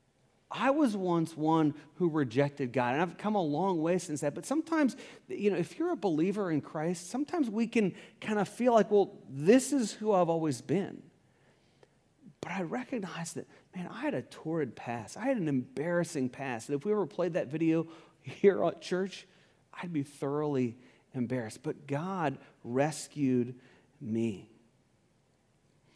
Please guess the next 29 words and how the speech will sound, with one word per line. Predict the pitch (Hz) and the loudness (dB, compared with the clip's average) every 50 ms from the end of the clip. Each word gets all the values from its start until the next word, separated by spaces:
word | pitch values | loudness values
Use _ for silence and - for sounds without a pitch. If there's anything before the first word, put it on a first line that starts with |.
| - - - - - _ _ _ _ _ _ - | -20 -20 -20 -20 -20 _ _ _ _ _ _ 4
Now, | 196 185 170 - | 6 6 6 6
I | 170 185 175 | 6 6 6
do | 160 170 247 294 285 | 6 6 6 6 8
this | 294 247 190 | 6 6 6
as | 208 196 190 | 4 4 4
a | 165 | 2
setup | 139 - - 190 175 151 | 2 4 4 4 4 4
because | 156 160 175 165 | 4 2 2 2
we're | 175 175 | 2 2
going | 156 196 233 262 240 | 4 4 4 4 4
through | 262 226 | 4 2
the | 202 | 4
book | 151 151 165 151 | 4 4 4 4
of | 151 127 - - | 2 0 -2 -2
Acts | 127 123 107 107 - - - - - - | -2 -2 -2 -2 -6 -10 -12 -10 -2 0
as | 135 135 131 | 0 2 0
a | 131 | -2
church. | - - - 165 131 101 - - - - - - | -4 -2 0 0 0 0 -2 -6 -12 -12 -4 0
And | 139 143 139 | 0 2 4
so | - 175 | 4 4
on | 170 | 4
Sunday | 165 170 - 220 226 226 | 4 4 4 4 6 8
mornings, | 214 202 202 202 196 170 | 8 8 8 8 8 6
we're | 180 170 | 4 4
hitting | 160 180 180 170 | 6 8 8 6
kind | 165 185 175 | 6 4 2
of | 165 151 | 2 0
the | - | -2
highlights | - - 180 180 190 185 190 185 180 180 - | 0 2 2 4 6 6 8 8 8 6 4